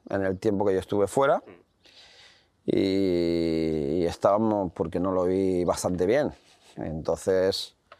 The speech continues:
le comenté: "Pero ¿cómo puede ser que estés así, tío? Fíjate yo de dónde he salido y cómo estoy. Tío, tienes que tomarte las cosas de otra manera". De hecho, hemos quedado para, para hablar mañana.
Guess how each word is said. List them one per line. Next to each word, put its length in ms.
le 120
comenté: 400
"Pero 160
¿cómo 200
puede 160
ser 200
que 80
estés 240
así, 240
tío? 160
Fíjate 360
yo 140
de 60
dónde 180
he 40
salido 260
y 40
cómo 180
estoy. 380
Tío, 200
tienes 220
que 80
tomarte 300
las 100
cosas 260
de 60
otra 100
manera". 400
De 200
hecho, 180
hemos 180
quedado 360
para, 320
para 220
hablar 180
mañana. 460